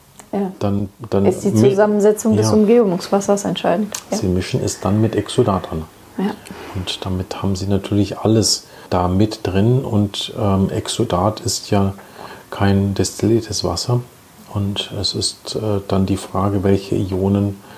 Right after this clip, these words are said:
Speaker 2: sich dann wie und welche Eiweiße <laughs> sich dann wie bindend dort auswirken.
Speaker 1: Mhm.
Speaker 2: Also, äh, ich habe, ich habe diese Erfahrung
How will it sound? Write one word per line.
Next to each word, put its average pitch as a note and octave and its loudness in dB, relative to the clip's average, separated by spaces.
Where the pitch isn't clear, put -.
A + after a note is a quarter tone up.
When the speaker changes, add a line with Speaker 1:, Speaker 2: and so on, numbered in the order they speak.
Speaker 2:
sich - -2
dann G2 0
wie G#2+ 4
und F#2 -8
welche F#2 0
Eiweiße G2+ 0
<laughs> - -14
sich - -4
dann G2 0
wie G#2 4
bindend F#2+ -2
dort E2 -8
auswirken. F#3 -2
Speaker 1:
Mhm. G2 -12
Speaker 2:
Also, F2 -6
äh, A2 -4
ich - 0
habe, A#2+ 2
ich - -2
habe A2+ 0
diese A2+ 2
Erfahrung G#2+ 0